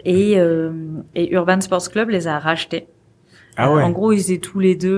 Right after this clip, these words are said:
Speaker 1: euh, numéro un et deux du marché sans trop
Speaker 2: Ok.
Speaker 1: savoir qui était, qui était où. Et, euh, et à ce moment-là, ils étaient douze dans chacune des boîtes. Donc, ils
Speaker 2: Ok.
Speaker 1: ont doublé, ils sont devenus vingt-cinq. C'était,
Speaker 2: Ok.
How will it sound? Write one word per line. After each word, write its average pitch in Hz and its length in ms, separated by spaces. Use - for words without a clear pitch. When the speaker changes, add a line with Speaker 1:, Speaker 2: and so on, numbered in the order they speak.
Speaker 1:
euh, 170 180
numéro 165 440
un 175 180
et 170 120
deux 170 180
du 160 120
marché 156 320
sans 156 160
trop - 100
Speaker 2:
Ok. - 60
Speaker 1:
savoir 151 260
qui 160 220
était, 151 480
qui - 160
était 165 240
où. 247 240
Et, 175 240
euh, 160 220
et 165 100
à 165 80
ce 160 140
moment-là, 190 280
ils 190 140
étaient 170 220
douze 202 500
dans 170 160
chacune 180 380
des 175 120
boîtes. 180 260
Donc, 175 160
ils 156 100
Speaker 2:
Ok. 110 60
Speaker 1:
ont 151 80
doublé, 170 320
ils 185 60
sont 160 120
devenus 151 300
vingt-cinq. 170 560
C'était, - 200
Speaker 2:
Ok. 117 200